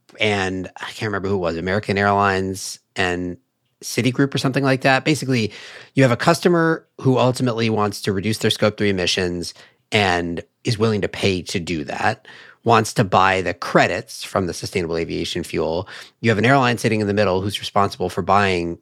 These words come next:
jet fuel. That jet fuel obviously is generally on spot and those prices move. And then you have a producer who needs to finance a facility of one kind or another.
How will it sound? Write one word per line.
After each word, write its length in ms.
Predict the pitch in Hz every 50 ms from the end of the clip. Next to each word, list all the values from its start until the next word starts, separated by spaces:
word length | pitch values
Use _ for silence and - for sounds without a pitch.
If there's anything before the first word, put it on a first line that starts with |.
| _ _
jet 220 | - 165 196 233
fuel. 340 | - - - 135 123 117 113
That 300 | 104 113 113 113 110 -
jet 200 | - 139 127 123
fuel 380 | - - 120 110 104 98 92 -
obviously 560 | 107 113 101 104 104 - - 104 98 90 -
is 160 | - 104 90 85
generally 600 | - - 101 98 95 90 87 87 82 85 85 92
on 240 | 92 87 82 82
spot 560 | 80 - - - - 107 87 82 82 - - _
and 160 | - 110 92 85
those 200 | 85 82 87 -
prices 520 | - - 101 92 - - 92 82 80 - - _
move. 500 | - 101 95 92 80 76 80 85 98 - - - - - - - - - -
And 140 | - 127 120
then 140 | 110 107
you 60 | 107 107
have 120 | 110 101
a 60 | 95
producer 560 | - - 123 120 190 214 170 - - - 104
who 120 | 110 107 117
needs 220 | 107 101 90 -
to 80 | - 104
finance 640 | - - 95 87 82 80 78 82 82 - - - - - - - - - _ _ _ _ _
a 100 | - 135
facility 420 | - 107 101 - 139 151 151 120
of 80 | 110 95
one 140 | 95 101 101
kind 260 | - 104 101 98 92
or 80 | 92 92
another. 420 | 95 - 139 123 107 101 98 -